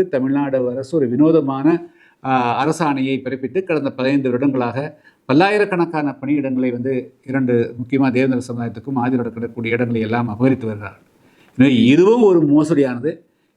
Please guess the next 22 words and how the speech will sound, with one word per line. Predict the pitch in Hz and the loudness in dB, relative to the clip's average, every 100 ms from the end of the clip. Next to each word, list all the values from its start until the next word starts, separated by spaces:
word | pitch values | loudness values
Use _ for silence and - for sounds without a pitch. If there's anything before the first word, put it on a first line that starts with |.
| _ | _
இதையும் | 123 151 175 180 | 2 4 4 2
தமிழ்நாடு | 151 151 147 123 | 2 0 0 -4
அரசு | 120 147 | -8 -10
உடனடியாக | 117 139 117 | -8 -8 -8
ரத்து | 107 - | -12 -16
செஞ்சுட்டு, | 120 110 123 143 _ _ _ _ _ _ _ _ _ | -14 -12 -12 -14 _ _ _ _ _ _ _ _ _
நீ | 123 123 | -2 4
மூணு | 151 165 | 4 6
சதவீதம் | 160 165 202 190 | 4 4 4 4
அவங்களுக்கு | 156 147 | 2 0
கொண்டா | 143 151 135 | -2 -2 -2
மூணு | 135 | -4
சதவீதத்தை | 135 131 131 123 | -4 -4 -6 -8
நிறுத்தணும். | 120 117 110 - _ _ - | -8 -10 -14 -16 _ _ -4
அவர்களை | 131 120 120 135 | -2 -2 0 2
மீண்டும் | 175 165 135 | 4 4 2
வந்து | 131 147 - _ _ _ | -2 -4 -6 _ _ _
எஞ்சியிருக்கக்கூடிய | 127 170 214 190 165 151 | 2 4 4 4 2 0
பதினஞ்சு | 135 147 143 | -2 -4 -2
சதவீத | 139 131 117 123 | -4 -4 -4 -4
இடஒதுக்கீட்டில் | 123 143 131 135 120 | -2 -2 -2 -4 -4
எந்த | 135 | -2